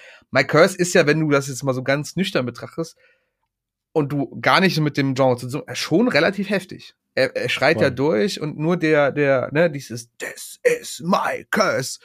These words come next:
Speaker 2: Ja,
Speaker 1: ist ja
Speaker 2: klar.
Speaker 1: schon ein brutales Ding. Und irgendwie dadurch bin ich dann in diese ganze Metalcore-Richtung gegangen und hab dann auch alles, was irgendwie wie Killswitch Engage klang, halt aufgesogen.
Speaker 2: Mhm.
Speaker 1: Also auch All That
Speaker 2: Mhm.
Speaker 1: Remains war so eine ganz lange Zeit eine Band, die ich echt abgrundtief gefeiert hab, so.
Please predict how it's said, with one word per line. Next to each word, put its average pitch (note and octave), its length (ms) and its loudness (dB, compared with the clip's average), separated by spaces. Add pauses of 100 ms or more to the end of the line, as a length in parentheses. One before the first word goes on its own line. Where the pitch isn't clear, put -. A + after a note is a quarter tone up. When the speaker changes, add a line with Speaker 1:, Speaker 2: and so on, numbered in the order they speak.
Speaker 2:
Ja, G#2+ 100 -4
Speaker 1:
ist - 140 2
ja G#4 60 6
Speaker 2:
klar. - 100 4
Speaker 1:
schon D#3+ 220 4
ein - 260 -4
brutales C#3+ 500 2
Ding. C3+ 320 -4 (600)
Und D3+ 360 0
irgendwie A3+ 260 4
dadurch G3 400 0
bin G3+ 100 0
ich G3+ 100 -2
dann F#3 120 0
in E3 100 -4
diese D#3 180 -4
ganze D#3+ 280 -2
Metalcore-Richtung B2 640 -4
gegangen A#2 180 -4
und C3 40 -6
hab C3 120 -8
dann B2 100 -6
auch A2+ 100 -10
alles, F3+ 280 -2
was D#3+ 280 -2
irgendwie F3+ 400 -2
wie D3+ 100 -8
Killswitch F3 360 -4
Engage C#3 400 -4
klang, D3+ 220 -6
halt C#3 160 -4
aufgesogen. D#3+ 640 -2
Speaker 2:
Mhm. G#3 60 -4 (840)
Speaker 1:
Also B2 180 -2
auch C3+ 240 -4
All D3 160 0
That C#3+ 140 -2
Speaker 2:
Mhm. B2 100 -8
Speaker 1:
Remains C3 360 -2
war B2 100 0
so B2 80 -4
eine B2 120 -4
ganz A#2+ 360 -6
lange B2 400 -2
Zeit C3 260 -2
eine C3 140 -6
Band, A#2+ 300 -4
die A#2+ 60 -2
ich A#2 200 -10
echt A#2 180 -12 (280)
abgrundtief B2+ 560 -6
gefeiert A#2 460 -4
hab, A#2 140 -4
so. C3+ 260 -4